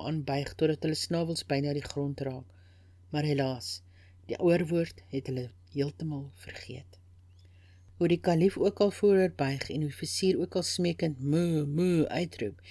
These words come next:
nie een van die twee kon die woord onthou nie, en die arme Shazit en sy vizier was nou eenmal ooievaars, en so moes hulle bly. Die twee betowerde ooievaars dwaal toe maar troosteloos deur die veld sonder om te weet wat om in hulle ellende aan te vang.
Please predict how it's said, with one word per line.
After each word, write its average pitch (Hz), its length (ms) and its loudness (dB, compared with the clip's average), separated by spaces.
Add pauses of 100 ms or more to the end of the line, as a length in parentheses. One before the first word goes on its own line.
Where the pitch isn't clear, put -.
(260)
nie 170 180 -2
een 202 120 2
van 208 140 0
die 175 120 -2
twee 160 200 2
kon 160 160 -2
die 151 140 0
woord 143 280 0
onthou 147 360 -2
nie, 139 200 -4 (420)
en 156 120 -2
die 151 140 2
arme 180 260 2
Shazit - 520 -2
en 151 100 0
sy 151 160 -4
vizier 143 520 -4
was 139 180 -6
nou 131 140 -2
eenmal 151 520 -4 (240)
ooievaars, 127 640 -6 (340)
en 120 160 -10
so 151 340 -2 (180)
moes 156 160 -10
hulle 156 160 -4
bly. 135 300 -8 (1120)
Die 202 120 -2
twee 285 180 8
betowerde 196 640 4
ooievaars 156 720 -2
dwaal 156 340 -4
toe 175 120 -4
maar 156 240 -2
troosteloos 185 640 0
deur 156 120 -2
die 151 160 -4
veld 143 300 -4
sonder 180 260 0
om 160 100 -4
te 160 140 -6
weet 143 300 -4
wat 139 400 -4
om 156 140 -2
in 151 100 -2
hulle 143 160 -2
ellende 151 520 0
aan 139 220 -6
te 139 100 -10
vang. 131 300 -10